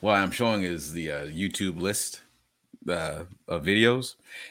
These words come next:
and literally the verse, the first and second video are of this two Teslas, uh, this one, not two, of this one Tesla jumping. The first video though is from Fox, uh, eleven Los Angeles, so obviously that's just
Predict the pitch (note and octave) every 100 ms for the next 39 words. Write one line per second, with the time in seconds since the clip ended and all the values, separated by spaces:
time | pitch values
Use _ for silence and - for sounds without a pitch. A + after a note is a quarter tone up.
0 | - F#2+ F#2 A#2+ G#2+ F#2 D#2+ A#2+ B2+ A#2+
1 | G#2 - B2+ C3 - G#2 - A#2+ G#2+ F#2+
2 | G2+ E2 D#2+ - F2+ F2+ F#2 F#2 F#2 F2+
3 | - G2+ F#2 G2+ F#2+ F2 D#2+ D#2+ - E2+
4 | - E2+ F#2+ - G#2 F#2 E2 E2 F#2 -
5 | F2 D#2 F2+ F#2+ F2+ F#2+ G2 F#2 G2 F#2
6 | E2+ D2+ - F2 E2 - D2+ - - -
7 | - - D#3 C#3+ G#2 F2+ E2+ F#2 A#2 G2
8 | F2 E2+ E2+ D#2+ F2+ E2 D#2 - G#2+ -
9 | - - - _ _ _ _ - F#2 F2
10 | D#2+ - E2+ F#2 F2+ E2 F2+ G#2 E2+ B1
11 | - - - F2+ F#2 E2 E2 D2 - -
12 | D#2+ -